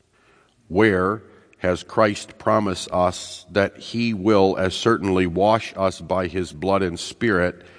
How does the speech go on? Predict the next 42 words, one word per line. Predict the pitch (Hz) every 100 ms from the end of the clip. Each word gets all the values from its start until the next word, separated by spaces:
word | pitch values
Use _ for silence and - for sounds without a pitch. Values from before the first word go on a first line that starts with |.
| - - _ -
as | 113 117 87 92 104 -
we | 95 95
are | 98
washed | 87 82 90 87 - -
with | 87 92 92
the |
water | 78 78 80 87
of | 90 76
baptism? | 101 113 - - 73 80 71 71 - - _ _ _ _ _ _ _ _
In | 107 104
the | 104
institution | 98 95 - - - 170 - 90 73 -
of | 85 69
baptism, | 87 85 - 85 73 82
which | 98 -
is | 95 78
thus | 95 -
expressed, | 87 - - 98 101 117 - - 90
"Go | 104 110
ye | 95 104
therefore | 90 104 104 107 110 98
and | 98 90
teach | - 120 -
all | 107 101 101
nations, | 101 104 131 131 135
baptizing | 87 104 107 - 110 101 101 104 95
them | 92 104 110
in | 95
the |
name | 95 101 110
of | 104
the | 90
Father | - 104 107 117 110
and | 95
of | 95
the | 87
Son | - 120 113
and | 113 98
of | 82
the |
Holy | 90 104 92
Ghost. | 78 101 120 131 -